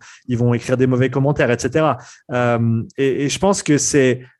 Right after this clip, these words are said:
euh, il y a ce côté-là du, du, du côté contenu gratuit.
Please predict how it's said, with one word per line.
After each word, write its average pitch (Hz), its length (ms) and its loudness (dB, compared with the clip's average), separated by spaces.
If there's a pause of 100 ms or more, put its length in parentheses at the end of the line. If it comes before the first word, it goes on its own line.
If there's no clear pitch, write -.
(120)
euh, 123 160 -2
il 131 60 -4
y 135 40 4
a 131 60 2
ce - 80 -6
côté-là 170 560 2
du, 123 380 2
du, 117 200 -4
du 120 160 -8
côté 131 300 -4
contenu 131 300 -4
gratuit. 175 440 0